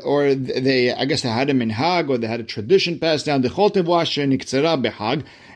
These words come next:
any crop that was cut on Sukkot, beyadu asher havia shlish lifnei Rosh Hashanah,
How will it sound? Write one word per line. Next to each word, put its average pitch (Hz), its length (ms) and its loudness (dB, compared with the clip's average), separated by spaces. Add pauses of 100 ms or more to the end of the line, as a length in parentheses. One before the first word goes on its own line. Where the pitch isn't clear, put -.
(120)
any 185 600 2
crop 151 640 -2
that 135 320 -4
was 120 240 -4
cut - 560 -4
on 151 240 0
Sukkot, 170 600 2
beyadu 156 360 4
asher 143 260 0
havia 151 160 0
shlish 143 400 -4
lifnei 131 300 -4
Rosh 120 200 -4
Hashanah, 156 400 0